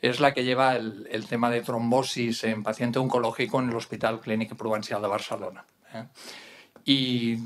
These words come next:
por mi parte, poca cosa más, siempre invitaros a que hagáis preguntas durante la sesión para que al final, pues, podamos discutir sobre,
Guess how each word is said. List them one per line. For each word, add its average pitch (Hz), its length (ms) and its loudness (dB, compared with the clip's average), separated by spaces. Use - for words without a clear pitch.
por 117 160 2
mi 127 120 2
parte, 127 720 2
poca 135 240 2
cosa 131 220 0
más, 160 260 6
siempre 123 760 0
invitaros 127 680 4
a 120 80 0
que 113 80 -2
hagáis 117 240 0
preguntas 120 580 2
durante 113 640 0
la 113 120 0
sesión 156 520 2
para 110 240 2
que 117 120 -2
al 110 100 2
final, 110 420 0
pues, 107 140 -4
podamos 104 400 0
discutir 104 400 -8
sobre, 101 480 -4